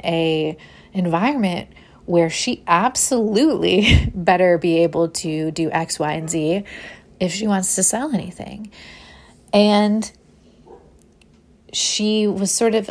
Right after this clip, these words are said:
I wouldn't say lamenting, 'cause Jan doesn't lament. <laughs> She's just so lovely, <laughs> so positive. And I think her energy is a huge part of why people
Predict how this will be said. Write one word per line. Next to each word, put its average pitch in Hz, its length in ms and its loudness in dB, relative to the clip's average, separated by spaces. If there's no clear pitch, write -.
I 277 100 -2
wouldn't 440 260 2
say 220 280 -2
lamenting, 165 920 -4
'cause 175 340 -10
Jan 240 300 -6
doesn't 233 280 -6
lament. 151 600 -8
<laughs> 254 160 4
She's - 420 -4
just - 440 -10
so - 260 -4
lovely, 190 500 0
<laughs> 277 340 0
so 285 480 0
positive. 170 640 0
And 190 300 -4
I 175 120 -2
think 185 500 -4
her - 160 0
energy 170 460 -4
is 165 200 -8
a 170 40 -12
huge - 380 -10
part 151 180 -4
of 170 120 -10
why 170 80 -8
people 165 680 -8